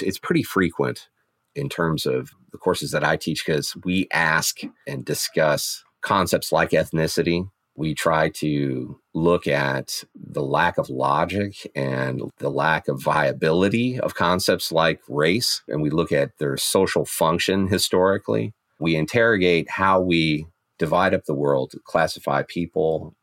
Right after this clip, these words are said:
and how that shapes how we relate to others. And oftentimes in those discussions, people have a hard time distinguishing between nationalism and ethnicity. And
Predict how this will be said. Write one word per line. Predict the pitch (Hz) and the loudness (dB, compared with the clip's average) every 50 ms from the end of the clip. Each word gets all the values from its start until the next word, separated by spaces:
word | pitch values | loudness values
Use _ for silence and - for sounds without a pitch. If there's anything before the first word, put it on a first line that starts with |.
| _ - - | _ -12 -6
and | - 76 69 69 67 67 67 65 64 - - - - _ _ | -4 -2 -2 -2 -2 -2 -2 -4 -4 -6 -10 -12 -18 _ _
how | - - 87 82 82 | -6 -2 0 0 2
that | 85 80 76 - - | 2 2 0 0 -2
shapes | - - - 95 90 90 87 - - - - - - _ _ _ _ | -2 0 2 2 2 2 0 0 -2 -2 -2 -2 -6 _ _ _ _
how | - 95 90 | 0 0 2
we | 90 87 82 | 2 2 2
relate | 82 85 82 85 92 95 98 - | 2 4 4 4 4 4 2 0
to | - - 80 | 0 0 0
others. | 69 64 57 - 50 - - - - - _ _ _ _ _ _ _ _ _ _ _ _ _ - | 0 0 -2 -4 -10 -12 -12 -14 -16 -18 _ _ _ _ _ _ _ _ _ _ _ _ _ -2
And | 82 82 82 | 0 2 4
oftentimes | 95 117 139 - 139 104 - 120 104 101 95 101 | 4 4 4 4 2 2 2 4 4 4 4 4
in | 92 92 | 4 4
those | 95 87 80 - | 4 4 2 0
discussions, | - - - - - - - 131 - - - 73 69 67 - - - _ - - - - - - - - - - | 0 -2 -2 2 2 4 4 4 4 2 2 2 0 0 -2 -6 -8 _ -14 -16 -16 -16 -16 -18 -18 -18 -14 -2
people | - 135 127 - 120 110 | 0 2 2 4 4 4
have | 120 113 | 4 4
a | 95 | 2
hard | - - 123 120 123 117 - | 2 4 4 4 4 4 2
time | - - 127 123 120 110 104 92 87 82 | 0 2 4 4 6 6 4 4 4 2
distinguishing | 76 76 71 - - 113 110 110 101 - - 98 87 82 | 2 0 -2 0 2 4 4 4 4 4 4 2 2 2
between | 78 76 - - - 85 82 82 76 67 65 | 2 0 0 0 0 2 2 2 2 2 0
nationalism | 65 69 71 80 90 101 - - 113 110 113 113 120 120 110 131 120 113 110 104 - - | 0 0 0 0 0 0 0 0 0 2 2 2 2 2 2 2 0 2 0 0 0 0
and | 82 85 85 | 0 2 2
ethnicity. | 80 78 78 - - 80 90 87 - - 67 - 50 - - - _ _ _ _ _ _ _ _ _ _ _ _ - | 2 0 0 0 0 0 0 0 0 -2 -4 -4 -6 -8 -12 -16 _ _ _ _ _ _ _ _ _ _ _ _ -4
And | 82 87 80 78 76 76 71 65 | -2 -2 0 0 0 0 -2 -2